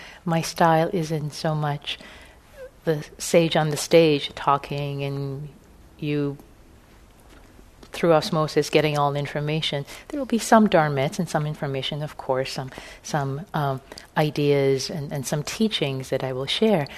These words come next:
And a lot of it is actually you, um, through your own practice, whether it's in silent meditation or through interactive exercises that I will guide you through with others, really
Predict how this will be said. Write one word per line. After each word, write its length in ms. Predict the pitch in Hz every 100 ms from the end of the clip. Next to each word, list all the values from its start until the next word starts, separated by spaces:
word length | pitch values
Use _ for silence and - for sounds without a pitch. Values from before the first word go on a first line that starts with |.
| - - - - - - - -
And 200 | 185 180
a 60 | 175
lot 260 | 185 254
of 120 | 247
it 120 | 202 175
is 160 | 160
actually 680 | 160 160 - 160 151 151 139 - -
you, 600 | 165 170 165 160 160 151 151 - - - -
um, 480 | 160 147 143 139 135 - - - - - - - - _ -
through 720 | - - 202 185 170 165 160 - -
your 260 | 160 151
own 240 | 165 165 170
practice, 800 | - 160 147 - 160 143 - -
whether 480 | 175 175 196 220 208
it's 260 | 196 - 190
in 100 | 165
silent 400 | - 160 156 156
meditation 560 | 147 147 - 214 175
or 140 | 170 196
through 300 | - 240 196
interactive 640 | 185 - 165 156 - 160
exercises 840 | - - 185 165 135 127 117 127 -
that 160 | 147
I 100 | 143
will 160 | 135 139
guide 380 | 143 135 147 -
you 100 | 135
through 300 | - - - - - -
with 180 | 170 -
others, 500 | 170 170 160 123 123 - - - -
really 560 | 202 208 294 269 226